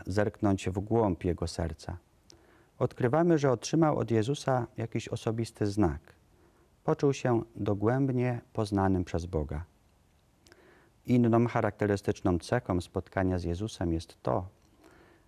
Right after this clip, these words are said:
że we wszystkich przypadkach On sam wykazuje inicjatywę. Robi to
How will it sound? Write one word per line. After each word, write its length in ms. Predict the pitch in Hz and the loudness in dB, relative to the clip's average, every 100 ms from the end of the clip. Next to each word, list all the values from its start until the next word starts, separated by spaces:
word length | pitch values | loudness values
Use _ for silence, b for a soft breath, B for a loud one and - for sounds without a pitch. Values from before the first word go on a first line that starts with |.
| - | -4
że 140 | 120 | 0
we 100 | 117 | 0
wszystkich 420 | - 202 - 151 | 0 -4 -2 -4
przypadkach 760 | - 113 - 143 - 131 - - B B - | 0 -2 -2 -4 -2 -4 -4 -14 B B -2
On 200 | 107 104 | 0 0
sam 360 | - 143 143 123 | -2 0 0 -2
wykazuje 720 | 104 123 139 143 101 101 101 101 | -4 -4 -2 -4 -2 0 0 0
inicjatywę. 1000 | - 131 127 120 113 104 - 85 85 78 - _ _ _ B B B _ | -2 -2 0 -2 -4 -2 -2 0 -2 -4 -12 _ _ _ B B B _
Robi 280 | 117 120 117 | -2 -2 -2
to 300 | - 104 | 0 0